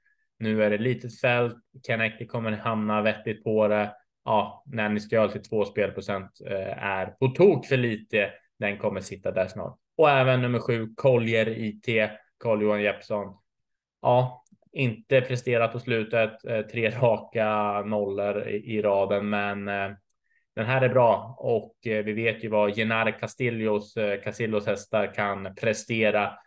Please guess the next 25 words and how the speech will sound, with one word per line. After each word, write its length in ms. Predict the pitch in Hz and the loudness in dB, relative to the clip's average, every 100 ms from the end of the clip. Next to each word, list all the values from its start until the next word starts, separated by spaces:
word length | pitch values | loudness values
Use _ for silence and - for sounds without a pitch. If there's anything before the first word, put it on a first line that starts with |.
| _ _ | _ _
på 260 | 110 98 - | 0 0 0
Jägersro 640 | 104 98 98 101 - 104 95 | -2 -2 -4 -10 -4 -4 -2
när 180 | 98 | -6
det 80 | 98 | -6
är 140 | 98 98 | -6 -6
V 180 | 95 | -6
sjuttiofem. 600 | 92 101 - 92 98 95 95 | -6 -8 -8 -4 -4 -4 -8
Så 160 | - | -2
att, 300 | 95 95 _ | -2 -2 _
eh, 220 | 98 95 95 _ - _ _ _ _ _ _ _ _ _ _ | -4 -4 -6 _ -20 _ _ _ _ _ _ _ _ _ _
ja, 380 | - 135 151 131 147 | 6 8 6 4 2
de 220 | 156 143 | 2 0
två 340 | - 151 131 107 - | -2 2 2 2 -8
emot 440 | 127 123 123 110 | -4 -2 -2 -4
Ninja 320 | 123 117 113 | -6 -2 -2
Zon 400 | 107 131 123 104 - - 127 | -2 0 -2 -4 -10 -12 -4
om 160 | 110 | -2
man, 260 | 104 101 101 | 0 -2 -2
eh, 480 | 101 98 98 95 95 | -2 -2 -2 -2 -2
vill 480 | 98 95 95 95 101 | -4 -6 -4 -6 -6
gardera 640 | 95 113 110 123 139 120 110 | 0 2 4 4 4 4 0
min 460 | 107 107 101 104 | 0 -2 -2 -6
givna 680 | - 107 147 131 123 123 131 | -8 -2 0 2 2 2 0
ad-, 240 | 117 113 - | -4 -6 -12
idé 560 | - 131 110 110 107 | -6 -2 0 2 2